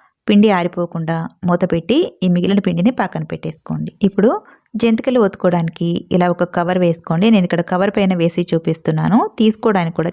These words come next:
చాలా ఈజీగా ఉంటుంది. ఇలా కవర్ వేసిన తర్వాత మనకి కావాల్సిన సైజులో ఇలా చిన్న చిన్న జంతికల్ని ఒత్తేసుకోవడమే. ఇలా జంతికలు ఒత్తుతున్నాం కదా కవర్ పైన, దీనికి ఆయిల్ కూడా అవసరం లేదండి. ఈజీగా అంటుకోకుండా వచ్చేస్తుంది. చేతికి కూడా పిండి అంటదండి. జిగురు అనేది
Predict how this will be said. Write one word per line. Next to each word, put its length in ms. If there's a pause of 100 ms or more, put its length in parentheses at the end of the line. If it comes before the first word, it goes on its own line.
చాలా 280 (120)
ఈజీగా 320 (100)
ఉంటుంది. 300 (160)
ఇలా 180
కవర్ 260
వేసిన 260
తర్వాత 280 (840)
మనకి 240 (100)
కావాల్సిన 480
సైజులో 340 (120)
ఇలా 120 (100)
చిన్న 220
చిన్న 220
జంతికల్ని 440 (140)
ఒత్తేసుకోవడమే. 680 (360)
ఇలా 120 (100)
జంతికలు 400
ఒత్తుతున్నాం 460
కదా 200
కవర్ 240
పైన, 160 (220)
దీనికి 300 (200)
ఆయిల్ 300
కూడా 180
అవసరం 320
లేదండి. 380 (960)
ఈజీగా 420
అంటుకోకుండా 540
వచ్చేస్తుంది. 500 (100)
చేతికి 320
కూడా 220
పిండి 220
అంటదండి. 440 (160)
జిగురు 260
అనేది 260